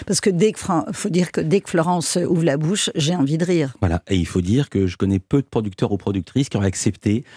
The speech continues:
Speaker 2: qu'il y ait un sketch qui le singe à la télévision dans sa propre émission, et c'est pas la moindre de vos qualités. C'était dans l'un tout essayé. Petite question, évidemment, je peux pas ne pas vous en parler.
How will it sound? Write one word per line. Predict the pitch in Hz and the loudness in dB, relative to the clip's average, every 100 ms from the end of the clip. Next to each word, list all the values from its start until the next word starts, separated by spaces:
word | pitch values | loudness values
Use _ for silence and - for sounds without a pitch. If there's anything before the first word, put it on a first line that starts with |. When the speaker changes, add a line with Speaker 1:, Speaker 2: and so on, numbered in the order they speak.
| - _ | -20 _
Speaker 2:
qu'il | - 120 | 0 0
y | |
ait | |
un | 107 | 0
sketch | - 143 160 - 139 _ - | -2 0 0 -2 -6 _ -6
qui | - 117 | 0 2
le | 117 | 2
singe | - 156 165 156 | 2 2 0 -2
à | 127 | -2
la | 131 131 | -2 -2
télévision | 131 123 120 160 | -4 -4 -2 -2
dans | 139 | -2
sa | 107 113 | -4 -4
propre | - - 180 147 | -4 -4 -2 -2
émission, | 127 117 135 143 180 123 | -2 -2 0 0 -2 -2
et | 120 | -2
c'est | - 135 | 0 0
pas | 131 | 0
la | 127 | -2
moindre | 123 147 139 | 0 0 0
de | |
vos | 123 | 0
qualités. | 120 120 113 117 107 - - | 0 -2 0 0 -2 -4 -12
C'était | - 143 180 | -4 0 2
dans | 151 | 2
l'un | 135 | 0
tout | 151 202 147 | -2 -2 -2
essayé. | - 127 139 208 | 0 2 2 2
Petite | - 156 175 | 0 -2 -2
question, | - 147 - 127 | -2 -2 0 2
évidemment, | 127 131 139 139 | 2 2 2 0
je | |
peux | 120 | -2
pas | - 127 | -2 -2
ne | 113 107 | 0 0
pas | 131 | 0
vous | 120 107 | -2 -4
en | |
parler. | 110 113 160 | -2 0 0